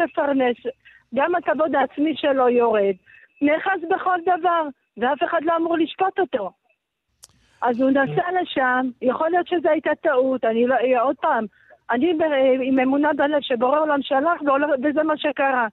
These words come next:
זה מה שהיה מכוון. אבל תסתכלו על הדבר הטוב, שברוך השם הם יצאו משם,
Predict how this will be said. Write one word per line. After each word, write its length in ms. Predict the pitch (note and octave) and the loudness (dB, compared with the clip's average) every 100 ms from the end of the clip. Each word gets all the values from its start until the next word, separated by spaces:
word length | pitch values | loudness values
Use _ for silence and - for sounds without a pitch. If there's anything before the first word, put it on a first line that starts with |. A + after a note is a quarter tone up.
| _ _ _ - | _ _ _ -4
זה 160 | C#4+ | -2
מה 100 | D#4+ | 0
שהיה 320 | D4+ D#4+ D#4+ D#4 | 0 0 2 0
מכוון. 580 | D#4 - C4+ D4 B3+ G3 _ _ _ _ _ _ | 0 -2 0 0 0 -4 _ _ _ _ _ _
אבל 200 | A#3 A#3+ A#3+ | -2 -2 -2
תסתכלו 400 | C4+ C#4 B3+ E4+ | -2 -2 2 2
על 120 | F4+ | 2
הדבר 340 | E4+ E4 E4 F4 | 0 0 0 0
הטוב, 180 | E4+ F#4+ C#4+ | 0 -2 -2
שברוך 420 | B3 A#3+ C#4+ D#4 | 0 0 0 -2
השם 260 | D#4 E4 | 0 0
הם 120 | D#4+ C#4+ | 2 2
יצאו 320 | C4+ - F4+ | 0 0 0
משם, 420 | F4 - B3 A3 | 0 0 0 -2